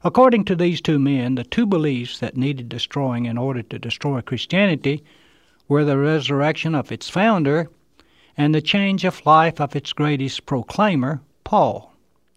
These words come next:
West took upon himself the task of doing away with the resurrection, and Littleton had the job of proving that there was never a changing experience in the life of Paul.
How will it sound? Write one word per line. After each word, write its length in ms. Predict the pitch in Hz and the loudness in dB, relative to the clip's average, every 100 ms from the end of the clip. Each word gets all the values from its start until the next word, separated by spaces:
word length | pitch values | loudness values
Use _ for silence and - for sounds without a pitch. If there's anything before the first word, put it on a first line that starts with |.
| _ - _ - | _ -20 _ 0
West 380 | 160 247 - - | 6 6 4 0
took 160 | 185 | 2
upon 400 | 143 - 156 147 | 2 0 0 2
himself 500 | 147 127 - 139 160 | 0 -2 -2 -2 -2
the 120 | - 123 | -4 -10
task 420 | - 151 143 - | -4 -4 -4 -6
of 140 | 120 | -4
doing 280 | 143 151 135 | -2 0 0
away 360 | 127 135 143 135 | 0 0 0 -2
with 180 | 127 | -4
the 100 | 123 | -6
resurrection, 800 | 123 135 117 123 180 190 139 151 - _ - - | -4 -4 -2 0 0 0 -4 -6 -10 _ -20 -6
and 220 | 156 160 | 0 4
Littleton 600 | 180 240 220 - 135 175 - | 4 4 2 0 -2 -2 -6
had 260 | - 143 131 | 0 0 0
the 80 | 127 | -4
job 340 | 139 139 156 | -2 0 2
of 240 | 165 - - | 0 -4 -2
proving 460 | 233 180 123 143 | 0 2 0 -2
that 180 | 135 - | -4 -4
there 140 | 127 | -4
was 240 | 127 131 107 | -2 -2 -2
never 480 | 135 202 135 131 - | 0 2 2 -2 -2
a 300 | 120 117 107 | -4 -4 -8
changing 560 | - 180 202 202 185 156 | -4 0 0 0 -2 -4
experience 840 | - - - 226 170 123 131 - | -6 -8 -2 0 2 0 -4 -4
in 140 | 143 | -4
the 80 | 143 | -2
life 320 | 131 127 127 | 0 -2 -2
of 180 | 147 - | -8 -10
Paul. 420 | - 143 - - | -2 0 -2 -8